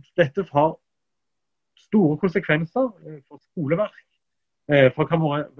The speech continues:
elevene lærer i skolen, og det handler, har store konsekvenser, eh, i akademia. <clears throat> Og med, eh,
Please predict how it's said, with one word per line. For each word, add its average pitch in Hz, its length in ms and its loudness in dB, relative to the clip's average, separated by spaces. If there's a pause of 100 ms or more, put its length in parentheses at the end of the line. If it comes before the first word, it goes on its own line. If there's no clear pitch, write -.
elevene 143 440 2
lærer 127 220 -4
i - 20 -20
skolen, 202 460 4 (440)
og 165 100 2
det 202 100 2
handler, 175 380 4
har 208 460 -6
store 135 300 -2
konsekvenser, 160 560 -4 (920)
eh, 147 200 -2
i 160 60 2
akademia. 135 560 0 (460)
<clears throat> 160 380 4
Og 190 160 8
med, 202 240 6
eh, 139 540 6